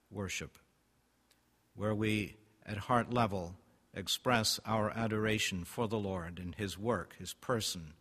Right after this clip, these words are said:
and all of the wonders of what He has been doing. This morning, what I'd like to do is just step back from all of those things that have been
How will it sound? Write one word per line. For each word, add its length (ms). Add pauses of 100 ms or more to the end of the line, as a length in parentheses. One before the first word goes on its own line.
(560)
and 100
all 320
of 80
the 100
wonders 480
of 140
what 160
He 400
has 220
been 180
doing. 400 (1600)
This 200
morning, 260
what 160
I'd 140
like 200
to 100
do 260
is 160
just 240
step 340
back 300
from 180
all 240
of 80
those 300
things 340
that 160
have 260
been 300